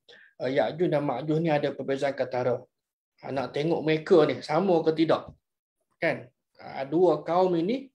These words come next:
kalau kita kata sebagai yang satu lagi pendek ke, satu lagi panjang ke, tinggi ke, kan? Yang mata sepet ke, warna kulit ke, wallahu alam, tidak ada satu penjelasan yang, yang sabit, yang,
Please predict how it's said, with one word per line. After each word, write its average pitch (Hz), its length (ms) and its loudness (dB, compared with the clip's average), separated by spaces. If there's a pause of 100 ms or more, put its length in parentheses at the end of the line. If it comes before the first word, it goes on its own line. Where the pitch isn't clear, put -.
(420)
kalau 147 160 -4
kita 151 240 -6
kata 151 400 2
sebagai 151 400 4
yang 147 240 -2
satu 151 320 -4
lagi 147 240 0
pendek 143 480 -2
ke, 147 80 0
satu 143 240 -4
lagi 143 160 -2
panjang 147 560 2
ke, 147 160 -2
tinggi 147 400 -2
ke, 151 320 4
kan? 156 240 0 (400)
Yang 135 160 -2
mata 143 320 -4
sepet 143 400 -2
ke, 139 80 2
warna 139 320 0
kulit 156 320 2
ke, 214 320 -2
wallahu 147 480 -2
alam, 139 320 -4
tidak 135 320 -4
ada 127 320 2
satu 214 560 -2
penjelasan 131 640 0
yang, 196 240 0 (640)
yang 135 480 0
sabit, 131 480 0
yang, 160 320 2